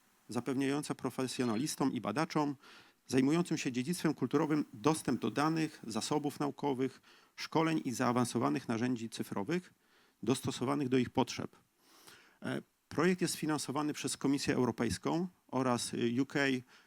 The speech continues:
Research and Innovation. Em, ma on na celu połączenie rozproszonych społeczności, e, które zajmują się dziedzictwem kulturowym, e, w jedną nową społeczność właśnie działającą,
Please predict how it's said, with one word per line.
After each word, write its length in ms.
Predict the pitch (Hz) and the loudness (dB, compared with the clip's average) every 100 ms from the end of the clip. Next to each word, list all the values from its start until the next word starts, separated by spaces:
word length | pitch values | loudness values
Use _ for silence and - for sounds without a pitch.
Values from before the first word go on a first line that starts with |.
| - 123 123 131 - | -8 -4 -2 -4 -4
Research 540 | 127 117 131 135 - | -4 -2 0 -2 -2
and 200 | - 120 | -2 -2
Innovation. 600 | 117 117 101 101 - 180 196 _ _ _ _ _ _ _ | -2 -2 -2 -4 -2 -2 -4 _ _ _ _ _ _ _
Em, 520 | 131 143 143 139 139 131 _ _ - | -4 -2 0 0 -2 -4 _ _ -2
ma 200 | 123 151 | 2 4
on 160 | 180 | 4
na 120 | 165 156 | 4 0
celu 480 | - 165 170 180 180 - _ _ | 0 2 6 4 2 -8 _ _
połączenie 840 | - 147 147 127 - 165 131 143 175 - _ _ | 2 2 2 0 0 2 2 0 -2 -8 _ _
rozproszonych 840 | 120 139 - - 131 - 165 143 | -2 -2 -2 0 0 0 -2 -4
społeczności, 880 | - - 147 127 - 113 - - 160 190 - - - - | -6 -2 -2 0 -4 -6 -6 -2 -2 -4 -14 -20 -20 -10
e, 180 | 123 120 | -8 -8
które 400 | - - 135 123 | -8 -4 0 2
zajmują 420 | 127 127 156 143 | 2 2 0 -2
się 400 | - 139 127 120 117 - | -4 -4 -2 -4 -6 -16
dziedzictwem 540 | 107 117 135 - 127 | -8 -6 -6 -6 -6
kulturowym, 600 | - 117 - 101 92 175 | -2 -2 -2 -4 -2 -2
e, 40 | 214 _ _ - - _ _ - 127 127 127 127 127 123 | -2 _ _ -20 -20 _ _ -8 -4 -2 -2 -4 -4 -6
w 140 | 101 | -6
jedną 540 | 113 131 160 160 160 147 | -6 -2 -2 0 -2 0
nową 540 | 131 143 156 135 123 | 2 2 2 0 0
społeczność 920 | 107 - 127 123 123 - 170 196 - - | -4 -6 -2 -2 -2 -4 -4 -4 -10 -14
właśnie 640 | 110 120 160 - 151 139 | -8 -4 -4 -4 -4 -6
działającą, 800 | 120 131 123 127 151 - 143 143 | -2 0 0 -2 -4 -4 -4 -4